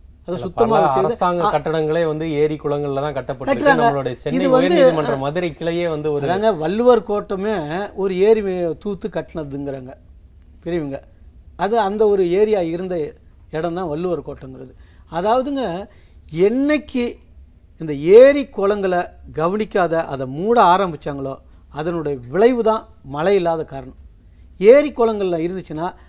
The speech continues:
Speaker 1: அது இந்த வெப்பம் மேல போய், ஆவியா போய்,
Speaker 2: த-, தண்ணீர்
Speaker 1: மழை
Speaker 2: வந்து நீர் ஆவியா
Speaker 1: பெய்யறதுக்கும்
Speaker 2: போய்
Speaker 1: ஒரு வசதி
Speaker 2: மழைக்கான
Speaker 1: இருக்கும்.
Speaker 2: வாய்ப்பு இருக்கு.
Speaker 1: ஆமா, மழை பெய்யறதுக்கு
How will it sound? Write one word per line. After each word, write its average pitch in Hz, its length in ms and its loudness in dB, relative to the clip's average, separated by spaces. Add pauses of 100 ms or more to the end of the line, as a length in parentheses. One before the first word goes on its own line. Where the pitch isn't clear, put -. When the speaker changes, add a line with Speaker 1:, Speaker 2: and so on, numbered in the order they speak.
Speaker 1:
அது 214 260 4 (380)
இந்த 214 180 0
வெப்பம் 202 520 0 (200)
மேல 202 260 0
போய், 165 240 -4
ஆவியா 202 420 2
போய், 156 260 -4
Speaker 2:
த-, - 100 -2
தண்ணீர் 175 280 -2
Speaker 1:
மழை 247 220 8
Speaker 2:
வந்து 320 60 4
நீர் 302 140 4
ஆவியா - 60 6
Speaker 1:
பெய்யறதுக்கும் 240 440 4
Speaker 2:
போய் - 100 0
Speaker 1:
ஒரு 247 140 4
வசதி 214 220 0
Speaker 2:
மழைக்கான 269 60 0
Speaker 1:
இருக்கும். 233 120 4
Speaker 2:
வாய்ப்பு 131 300 -2
இருக்கு. 117 240 -8 (120)
Speaker 1:
ஆமா, 226 220 -2 (240)
மழை 196 280 4
பெய்யறதுக்கு 240 580 4